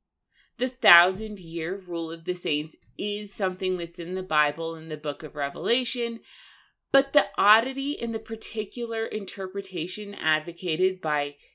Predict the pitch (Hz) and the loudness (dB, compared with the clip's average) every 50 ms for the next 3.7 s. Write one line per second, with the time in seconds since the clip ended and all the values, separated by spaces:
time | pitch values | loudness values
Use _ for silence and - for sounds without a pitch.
0 | _ _ _ _ _ 185 214 226 240 240 262 269 277 262 262 277 269 262 247 285 | _ _ _ _ _ 4 4 4 2 -2 -2 -2 -2 -2 -4 -4 -6 -4 -4 -6
1 | 277 - 214 208 156 147 143 151 156 170 185 185 - - - 156 151 151 - - | -8 -6 -4 -4 -4 -2 -2 -2 -2 -2 -4 -6 -6 -6 -6 -6 -6 -6 -10 -12
2 | - - - 143 143 147 156 170 170 160 - - - 170 160 151 151 - - 123 | -12 -6 -2 2 2 2 2 0 -2 -6 -10 -8 -6 -4 -4 -4 -4 -8 -8 -8
3 | - 190 226 240 220 175 - - 90 95 117 175 - - | -6 -6 -4 -4 -4 -4 -4 -6 -8 -10 -10 -12 -14 -16